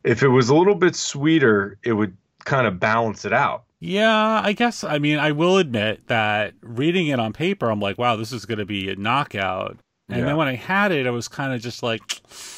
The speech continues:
Speaker 2: "Yeah, it's okay."
Speaker 1: Yeah, it's a little rough, you know?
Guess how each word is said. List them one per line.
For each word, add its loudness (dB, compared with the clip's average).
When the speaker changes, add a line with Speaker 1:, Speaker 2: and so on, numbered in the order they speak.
Speaker 2:
"Yeah, -14
it's -16
okay." -10
Speaker 1:
Yeah, -2
it's -6
a 0
little 2
rough, 0
you -2
know? 2